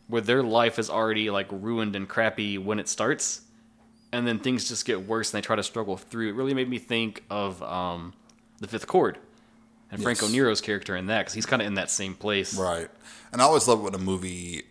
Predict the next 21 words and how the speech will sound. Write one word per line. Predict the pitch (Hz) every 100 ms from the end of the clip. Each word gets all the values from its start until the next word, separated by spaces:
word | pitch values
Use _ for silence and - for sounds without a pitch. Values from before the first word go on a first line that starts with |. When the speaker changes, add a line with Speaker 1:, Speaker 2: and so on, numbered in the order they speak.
| -
Speaker 2:
can | - 92 87 82 - _ -
take | - 95 92 87
a |
character | - - 92 87 - 87 85
that | 80 85 82
you | 98 90
immediately | 87 87 - 80 -
don't | 85 - 73
like | 78 92 - - - -
Speaker 1:
Mm-hmm. | 95
Speaker 2:
and | 95
then | 85 82 -
eventually | 92 92 - 95
make | 92 90
them | 87 80
likable | 82 - 82 82
or | 78
at | 80
least | 82 -
relatable. | 73 71 - 67 - - -
Speaker 1:
Mm-hmm. | 92